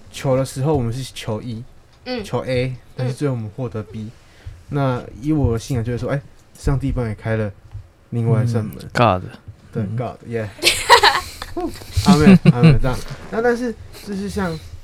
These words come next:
Speaker 1: 哎，刚刚有说那个
Speaker 2: 嗯。
Speaker 1: 月老那个事情，
Speaker 2: 对。
Speaker 1: 我觉得就是蛮雷同，就是或许当下以我们大家每个人自己心中的那个信仰，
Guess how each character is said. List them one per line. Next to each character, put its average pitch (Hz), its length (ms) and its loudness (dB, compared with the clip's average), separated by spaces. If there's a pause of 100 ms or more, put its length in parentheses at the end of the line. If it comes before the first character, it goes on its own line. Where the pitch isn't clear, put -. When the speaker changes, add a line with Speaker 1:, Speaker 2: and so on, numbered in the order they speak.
(540)
Speaker 1:
哎， 143 80 -6
刚 165 160 -4
刚 175 80 -4
有 147 120 -6
说 135 200 -8
那 143 120 -2
个 123 140 -4
Speaker 2:
嗯。 - 240 -6 (100)
Speaker 1:
月 143 160 -4
老 107 160 -6
那 117 80 -6
个 117 80 -8
事 - 200 -14
情， - 280 -18
Speaker 2:
对。 208 340 0
Speaker 1:
我 147 60 -10
觉 202 100 -6
得 190 80 -8
就 202 60 -8
是 190 80 -8
蛮 139 240 -2
雷 131 120 0
同， 123 220 -6
就 120 80 -12
是 127 180 -12 (720)
或 208 140 2
许 135 80 -6
当 151 260 -2
下 143 280 0 (880)
以 120 460 -10 (340)
我 143 80 -8
们 120 320 -2 (500)
大 151 140 2
家 135 340 -2 (220)
每 127 180 -4
个 120 80 -4
人 113 80 -2
自 110 140 -8
己 131 60 -4
心 120 200 -4
中 117 140 -4
的 113 60 -4
那 113 100 -2
个 110 80 -4
信 120 260 -6
仰， 107 80 -10